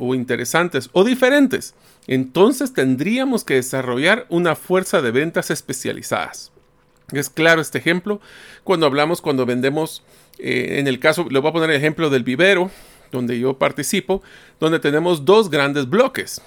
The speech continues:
Todo lo que es cliente retail o el cliente de menudeo, que es el que viene a las tiendas, y cuando tenemos algún tipo de paisajista o, o algún tipo de desarrollador,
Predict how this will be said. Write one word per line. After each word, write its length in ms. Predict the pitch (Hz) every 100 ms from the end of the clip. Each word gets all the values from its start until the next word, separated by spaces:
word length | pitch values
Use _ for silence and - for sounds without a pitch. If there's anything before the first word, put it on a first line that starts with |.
| - -
Todo 140 | - 147
lo 160 | 156
que 80 | 143
es 140 | 131 -
cliente 600 | - 165 185 190 190 170
retail 520 | 202 226 - 170 170
o 20 |
el 140 | 131
cliente 480 | - 147 156 - 156
de 120 | 135
menudeo, 600 | 131 127 135 165 208 190
que 80 | 156
es 60 | 139
el 100 | 131
que 160 | 120
viene 240 | 117 135 147
a 20 |
las 180 | 185 -
tiendas, 440 | 220 208 214 247 - - - -
y 120 | 294
cuando 320 | - 226 208
tenemos 400 | 156 151 165 180
algún 280 | 139 131 147
tipo 280 | 156 151 160
de 80 | 143
paisajista 720 | 135 120 120 - 190 - 151
o, 240 | 131 120 -
o 260 | 127 123 127
algún 280 | 120 135
tipo 280 | 135 147 151
de 60 | 139
desarrollador, 800 | 131 127 123 131 131 170 175 220